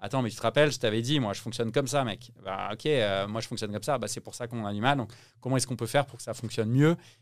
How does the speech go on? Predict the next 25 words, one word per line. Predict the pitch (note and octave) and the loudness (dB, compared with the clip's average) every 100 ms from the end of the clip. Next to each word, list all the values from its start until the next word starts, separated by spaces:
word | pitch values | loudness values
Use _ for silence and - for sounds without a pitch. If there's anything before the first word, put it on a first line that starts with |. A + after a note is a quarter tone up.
| _ | _
et | A2 | -12
que, | A2+ | 0
euh, | B2+ A#2+ G#2+ - | 4 6 4 0
ton | B2+ | 2
mode | C3 B2+ | 4 4
de | A#2+ | 2
fonctionnement | - A2+ A#2+ B2+ C#3 | 0 -2 0 2 2
n'empiète | A#2 - G#2 - | 0 0 -4 0
pas | A2+ | -2
trop | - A#2 | -2 -4
sur | A#2 | -2
le | G#2+ | 0
mien | G#2+ B2+ C3+ C3+ | 2 2 4 2
ou | A2 | 2
inversement, | G2+ G2 A#2 A#2+ C3+ | 0 -2 0 2 2
ou | |
en | G#2 | 0
tout | - | 0
cas | C3+ | -2
qu'on, | B2+ A#2 G2 | 0 -6 -6
qu'on | A2 | -8
vive | G#2+ A#2 | -4 2
mieux | C3 | 6
avec, | A#2+ A2 A2 | 6 6 -2
quoi. | - | -10